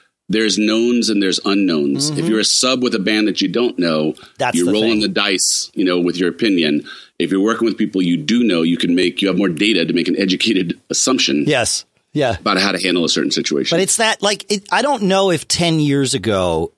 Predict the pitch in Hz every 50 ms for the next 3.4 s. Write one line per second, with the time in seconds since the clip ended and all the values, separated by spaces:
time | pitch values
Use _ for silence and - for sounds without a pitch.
0 | _ - 113 120 113 117 117 104 113 127 113 90 104 110 107 110 110 107 107 107
1 | 101 92 95 104 98 - - - - 110 104 101 101 98 87 92 87 - - 95
2 | 82 78 73 73 65 62 60 60 - _ _ _ _ - 139 170 208 202 208 214
3 | 202 180 151 180 180 165 160 156